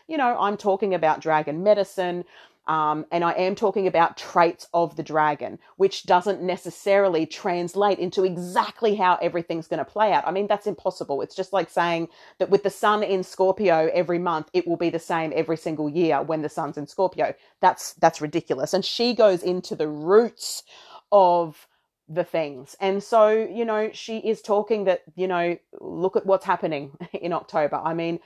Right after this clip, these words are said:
on a micro level, hearing that might ruffle some people or hearing that might liberate some people. For me personally, I have had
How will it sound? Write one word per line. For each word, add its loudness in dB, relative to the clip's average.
on 6
a 4
micro 4
level, 0
hearing 0
that 6
might -2
ruffle 0
some -4
people -4
or 2
hearing 0
that 0
might -2
liberate 0
some -6
people. -4
For -2
me 0
personally, 0
I 0
have -2
had -4